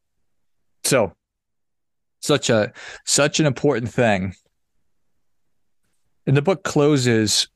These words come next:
with a series of financial first principles that I think are really, uh, the,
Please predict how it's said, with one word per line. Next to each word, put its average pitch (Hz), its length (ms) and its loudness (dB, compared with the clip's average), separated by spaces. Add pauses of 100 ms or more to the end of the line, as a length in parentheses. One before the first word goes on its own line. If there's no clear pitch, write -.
with 113 440 0
a 120 60 -4
series 127 460 0
of 110 240 0
financial 113 460 -2
first 107 320 -2
principles - 680 -4
that 98 120 0
I 98 80 0
think 95 240 -4
are 92 80 -2
really, 95 560 0 (520)
uh, 92 280 0 (100)
the, 98 460 0